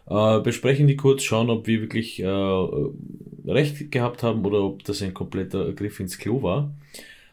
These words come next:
Ähm, fangen wir mit den Quarterbacks an. Da habe ich, äh, mein In-Pick war Justin Herbert.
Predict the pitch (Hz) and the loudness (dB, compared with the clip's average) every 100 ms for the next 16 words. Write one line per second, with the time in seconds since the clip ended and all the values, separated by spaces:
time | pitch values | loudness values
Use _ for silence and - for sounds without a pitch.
0 | _ - 104 101 101 101 101 - 113 127 | _ 0 2 4 2 0 -4 -2 0 4
1 | 135 127 135 135 - 113 135 135 117 - | 4 2 2 0 2 2 2 2 0 -2
2 | - 71 110 95 90 85 87 73 - - | -8 -4 -2 -2 -4 -4 -4 -4 -6 -6
3 | 71 90 90 87 82 82 78 95 95 120 | -6 -2 0 0 -2 -4 -2 -2 0 -2
4 | 117 120 - 98 95 101 - 117 104 98 | 0 -4 -2 -4 0 -2 0 -2 0 0
5 | 110 107 - | 0 -2 -6